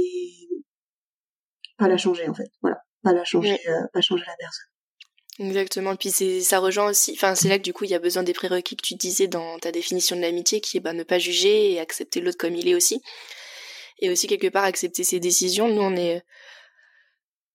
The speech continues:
Speaker 2: pas, pas déconseillés parce que justement, il y a aussi ce côté-là, comme tu dis, bah, tant mieux si je me trompe dans ce que je t'ai dit, mais c'est, c'est un ressenti, il faut que je te le partage parce que je veux être honnête avec toi et, euh,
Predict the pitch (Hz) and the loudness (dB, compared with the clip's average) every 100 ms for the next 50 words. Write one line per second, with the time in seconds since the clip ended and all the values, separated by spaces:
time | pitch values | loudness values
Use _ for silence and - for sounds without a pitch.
0 | - 233 233 214 - - - _ - 277 | 0 0 0 -6 -12 -14 -18 _ 2 2
1 | 254 233 233 233 247 247 - 196 208 - | 4 2 0 2 2 2 0 -2 -4 -2
2 | 214 254 226 196 240 240 220 202 202 214 | 0 4 4 4 2 0 0 0 0 2
3 | 247 196 - 185 226 202 180 175 190 214 | 2 -2 -6 -4 -2 0 -2 -2 -2 0
4 | 214 208 196 180 - 254 - - _ _ | 0 0 0 0 2 0 -2 -16 _ _
5 | _ _ _ _ _ _ - - 196 - | _ _ _ _ _ _ -20 -6 -4 0
6 | 190 - 196 185 233 240 - 185 - - | 0 0 0 0 0 0 0 0 0 0
7 | - - 196 190 214 208 190 240 240 214 | -2 0 2 2 2 0 0 -2 -2 -2
8 | - 202 - 185 208 220 180 - 220 190 | 0 0 2 2 2 0 0 2 2 2
9 | 185 - 180 175 160 160 160 214 202 165 | 0 0 -2 -2 -2 -4 -4 -2 -2 -2
10 | 160 | -8